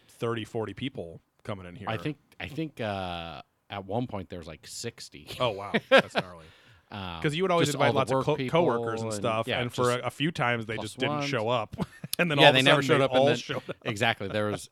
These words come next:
Speaker 2: and it was, like, February, it was, like, after Valentine's Day, so
Speaker 1: Yeah.
Speaker 2: people were giving me shit, and I'm like, "Okay, no one will show."
Speaker 1: Right.
Speaker 2: And
Speaker 1: Everyone.
Speaker 2: then all these fucking people showed up.
Speaker 1: Yep.
Speaker 2: And then the summertime one,
Speaker 1: Ah.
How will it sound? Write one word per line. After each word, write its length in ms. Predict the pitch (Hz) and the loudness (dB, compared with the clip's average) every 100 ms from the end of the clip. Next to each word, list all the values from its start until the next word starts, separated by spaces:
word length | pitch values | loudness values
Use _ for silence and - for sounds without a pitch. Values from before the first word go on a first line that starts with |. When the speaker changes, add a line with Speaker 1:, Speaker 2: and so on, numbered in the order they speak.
| 117 | -2
Speaker 2:
and 120 | 123 | 2
it 40 | 139 | 2
was, 120 | 123 | 2
like, 200 | 120 - | 0 -4
February, 460 | - 131 147 139 | -4 -4 -2 -2
it 40 | 139 | 0
was, 120 | 117 | 0
like, 180 | 117 101 _ _ | 0 -2 _ _
after 500 | 107 127 - - 131 | -2 -2 -2 -8 -6
Valentine's 640 | 104 98 101 139 147 170 151 | -4 -4 -4 -6 -8 -10 -8
Day, 140 | 170 | -10
so 120 | 139 123 | -6 -6
Speaker 1:
Yeah. 100 | 101 | -6
Speaker 2:
people 180 | 135 147 | -6 -6
were 80 | |
giving 260 | 135 147 151 | -6 -6 -6
me 60 | 151 | -6
shit, 280 | - 165 | -4 -6
and 80 | 147 | -4
I'm 60 | 131 | -6
like, 180 | 127 - | -8 -8
"Okay, 240 | 156 143 | -6 -4
no 140 | 120 117 | -2 -2
one 100 | 113 | -2
will 80 | 107 | -4
show." 420 | - 104 101 101 | -4 -2 -4 -6
Speaker 1:
Right. 220 | 101 80 - _ _ - | -10 -16 -18 _ _ -14
Speaker 2:
And 100 | 95 | -12
Speaker 1:
Everyone. 180 | 104 110 | -8 -4
Speaker 2:
then 140 | 107 | -4
all 120 | 101 | -4
these 160 | 104 101 | -4 -8
fucking 260 | 104 - 95 | -10 -10 -12
people 240 | 104 95 | -14 -14
showed 240 | - 95 | -10 -10
up. 160 | 87 85 | -8 -10
Speaker 1:
Yep. 80 | 104 | -10
Speaker 2:
And 80 | 107 | -6
then 80 | 104 | -6
the 80 | |
summertime 560 | 95 117 101 101 104 98 | -6 -8 -8 -8 -8 -8
one, 320 | 92 92 92 | -8 -8 -8
Speaker 1:
Ah. 240 | 95 90 | -12 -14